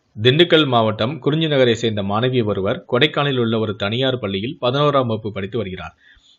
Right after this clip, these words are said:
இவர் கடந்த இருபத்தி மூணாம் தேதி பள்ளிக்கு சென்றவர் வீடு திரும்பவில்லை. பெற்றோர், உறவினர்கள், நண்பர்கள் வீடுகளில் தேடியும்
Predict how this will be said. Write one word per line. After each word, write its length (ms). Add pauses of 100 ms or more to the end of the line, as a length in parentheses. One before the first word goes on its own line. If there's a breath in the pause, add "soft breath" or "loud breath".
(100)
இவர் 280
கடந்த 320
இருபத்தி 400
மூணாம் 280
தேதி 260 (100)
பள்ளிக்கு 380
சென்றவர் 500
வீடு 220
திரும்பவில்லை. 500 (560)
பெற்றோர், 440
உறவினர்கள், 600
நண்பர்கள் 500
வீடுகளில் 500
தேடியும் 360